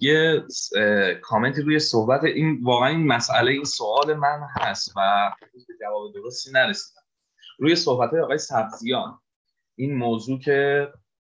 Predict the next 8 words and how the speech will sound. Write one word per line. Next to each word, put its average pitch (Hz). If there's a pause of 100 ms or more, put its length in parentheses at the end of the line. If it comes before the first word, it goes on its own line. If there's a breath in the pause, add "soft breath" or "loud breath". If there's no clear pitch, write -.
(160)
اه، 98 (1000)
آیا 127
خانواده 107
می‌تونه 127
تحمیل 123
بکنه 117
یا 101
نه؟ 82